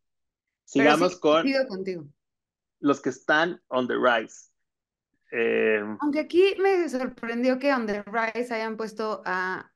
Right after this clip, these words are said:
Speaker 1: a Dries. ¿No sentiste raro?
Speaker 2: Sí, pero bueno, más bien, o sea, con, con on the rise a lo que se refieren aquí es a,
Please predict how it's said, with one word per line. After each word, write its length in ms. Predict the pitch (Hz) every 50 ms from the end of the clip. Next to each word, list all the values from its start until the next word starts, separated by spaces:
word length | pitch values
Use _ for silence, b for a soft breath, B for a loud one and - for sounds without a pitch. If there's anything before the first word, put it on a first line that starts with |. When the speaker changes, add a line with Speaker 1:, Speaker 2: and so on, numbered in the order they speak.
| _
Speaker 1:
a 140 | - 190 196
Dries. 560 | 202 233 262 294 294 - - - - - _ _ _ _ _ _
¿No 120 | - 240 233
sentiste 400 | 233 277 254 254 - - 254 240
raro? 380 | 220 214 196 214 254 370 - _ _ _ _ _ _ _ _ _ _ _ _ _
Speaker 2:
Sí, 460 | - - - - 170 175 175 165 170 _ _ _
pero 300 | - 170 170 170 165 170
bueno, 380 | 160 190 196 190 190 180 160 -
más 180 | 180 180 180 180
bien, 260 | 214 208 196 - - _ _ _ _ _
o 100 | - 135
sea, 160 | 156 165 160
con, 200 | - 175 180 175
con 180 | - 180 180 185
on 80 | 185
the 100 | 185 190
rise 260 | 190 196 202 208 196 233
a 40 |
lo 120 | 240 233 -
que 100 | - 147
se 100 | - 147
refieren 340 | 135 139 135 165 170 170 156
aquí 460 | 139 - _ - 151 165 190 175 - -
es 320 | - 139 139 143 139 143 -
a, 560 | 156 147 147 139 135 135 127 123 123 117 -